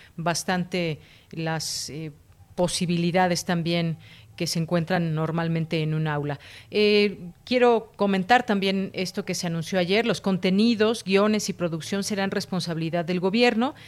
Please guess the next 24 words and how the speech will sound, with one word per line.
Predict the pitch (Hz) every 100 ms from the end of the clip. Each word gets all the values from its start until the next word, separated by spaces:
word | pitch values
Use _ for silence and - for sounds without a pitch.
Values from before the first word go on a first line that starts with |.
| - -
y | 185
serán | 196 190 202
transmitidos | 220 214 185 202 202
por | -
las | 180 165
televisoras | 185 180 165 196 185 185
a |
través | 190 175 175
de | 180
seis | - 180 -
canales | 185 185 208 196 180 -
de | 160
cobertura | 160 160 151 180 175
nacional | 170 156 175 180 226 277 - - -
las | 175 175
veinticuatro | 170 175 160 - 190 185 185 185 175 -
horas | - 220 247 269 -
durante | 175 165 160
los | 165 151
siete | - 185 185 175
días | 160 156
de | 165
la | 165
semana. | - 226 247 247